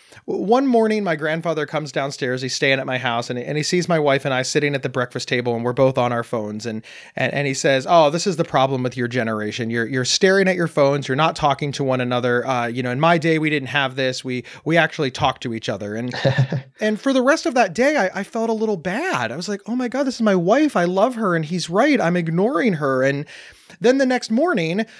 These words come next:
Speaker 1: I come downstairs and my grandmother and grandfather are sitting at the table, and my grandfather's reading the paper.
Speaker 2: Yep.
Speaker 1: Uh, yeah, and my grandmother is doing the crossword puzzle, completely ignoring each other.
Speaker 2: Yeah,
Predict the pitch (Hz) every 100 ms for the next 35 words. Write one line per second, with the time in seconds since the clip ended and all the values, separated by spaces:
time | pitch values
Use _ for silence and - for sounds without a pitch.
0 | - 180 208 233 226 202 196 175 175 160
1 | 180 185 175 156 190 208 196 190 170 160
2 | 170 131 151 131 139 135 131 160 143 135
3 | 131 - 127 139 196 160 135 127 147 160
4 | 170 160 160 135 165 185 180 175 175 156
5 | 170 175 202 107 107 - 220 294 240 -
6 | 190 196 175 202 214 214 208 185 151 214
7 | 190 185 226 269 214 175 160 170 185 190
8 | 196 - 403 427 359 294 247 262 247 165
9 | - 151 127 113 110